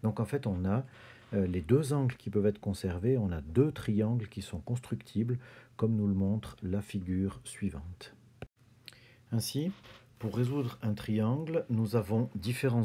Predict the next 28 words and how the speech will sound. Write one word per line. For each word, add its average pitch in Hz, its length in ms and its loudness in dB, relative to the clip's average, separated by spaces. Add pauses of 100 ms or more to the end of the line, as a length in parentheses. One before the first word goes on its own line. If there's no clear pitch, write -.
outils. 104 340 -2 (460)
Le 120 140 4
fait - 560 2
que 107 320 6 (100)
la 95 260 2
somme 113 560 2
des 95 280 2
angles 101 380 4
du 90 180 -2
triangle 95 580 2
vaut 82 300 -2 (100)
cent - 340 -6
quatre-vingts 87 460 -4
degrés, 82 380 -6 (140)
alpha 90 360 -8
plus - 200 -14
bêta 92 280 -4
plus 85 240 -12
gamma 85 380 -4
égale 76 240 -10
cent - 160 -14
huit 76 260 -8 (800)
Nous 113 160 2
avons 101 320 2 (120)
le 104 220 4
théorème 104 420 4
du 85 120 -2
cos - 520 -4